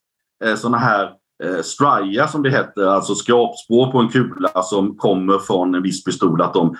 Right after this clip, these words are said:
stämmer, så är, är, är det då,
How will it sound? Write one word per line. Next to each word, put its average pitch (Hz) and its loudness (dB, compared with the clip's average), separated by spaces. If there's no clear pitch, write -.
stämmer, 78 -2
så 110 2
är, 120 2
är, 113 4
är 117 2
det 120 2
då, 107 2